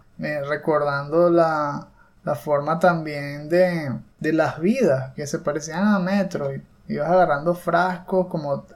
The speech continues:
tanques de energía y que si te curabas más de lo que ya tenías, lo ibas acumulando. Así que podías llegar a un montón de vidas cuando llegaras al boss.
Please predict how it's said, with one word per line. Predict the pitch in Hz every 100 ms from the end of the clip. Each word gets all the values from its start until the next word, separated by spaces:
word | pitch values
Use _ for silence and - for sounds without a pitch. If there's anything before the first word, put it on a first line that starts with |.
| - - -
tanques | 147 139 160
de | 175
energía | 185 147 147 180 190 226 -
y | 180 165
que | 151 139 - - - - _
si | - 156 147
te | 160 147
curabas | - 147 170 190 160
más | 156 151 160
de |
lo | 202 202
que | 185
ya | 180
tenías, | 202 233 302 269
lo | 170
ibas | 143 160
acumulando. | 170 170 160 147 185 214 214 202 190 196 196 _ _ -
Así | 139 151
que | 143 160
podías | 165 156 143
llegar | 175 151
a | 151
un | 170 175
montón | 175 170 170 165 165
de | 160
vidas | 156 170 175
cuando | 180 156
llegaras | 147 139 135 170
al | 165 139
boss. | 139 160 202 202 - -